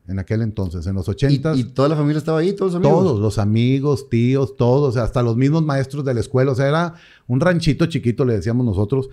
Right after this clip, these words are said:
Speaker 1: Y la secundaria la hice ahí, la secundaria número treinta y dos.
Speaker 2: ¿Practicabas algún deporte?
Speaker 1: No, fíjate que
Speaker 2: ¿Nunca
Speaker 1: no
Speaker 2: te
Speaker 1: jugaba,
Speaker 2: gustó?
Speaker 1: nada más el de la calle.
Speaker 2: Pero sí te gustaba el medio artístico.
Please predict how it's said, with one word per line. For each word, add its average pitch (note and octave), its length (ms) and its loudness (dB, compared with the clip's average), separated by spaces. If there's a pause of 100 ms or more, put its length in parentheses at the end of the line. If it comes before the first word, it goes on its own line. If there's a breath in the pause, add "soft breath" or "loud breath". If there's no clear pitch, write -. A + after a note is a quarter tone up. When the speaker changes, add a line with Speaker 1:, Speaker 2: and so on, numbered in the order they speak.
(360 loud breath)
Speaker 1:
Y C#3+ 100 2
la C3 120 4
secundaria C3+ 420 2
la D3 80 0
hice C#3+ 160 -2
ahí, D3+ 160 0
la D3+ 80 -4
secundaria G#2+ 400 -2
número A#2+ 260 -2
treinta F#2+ 300 -4
y F2+ 40 0
dos. C3+ 280 0
Speaker 2:
¿Practicabas C#3 460 0
algún F3 160 0
deporte? D3+ 480 -4 (300)
Speaker 1:
No, B2+ 260 -2 (240)
fíjate A#2 220 -4
que B2 40 -2
Speaker 2:
¿Nunca B2+ 160 0
Speaker 1:
no C3 60 -2
Speaker 2:
te - 0 -
Speaker 1:
jugaba, C3 160 4
Speaker 2:
gustó? - 140 -4
Speaker 1:
nada C3+ 120 0
más C#3+ 140 0
el E3 100 0
de D3+ 80 0
la A#2+ 100 2
calle. G2 360 -2 (280 soft breath)
Speaker 2:
Pero E3 220 6
sí D3+ 140 0
te C#3+ 100 0
gustaba D#3 320 4
el D3+ 80 2
medio C#3+ 180 4
artístico. D3+ 540 -6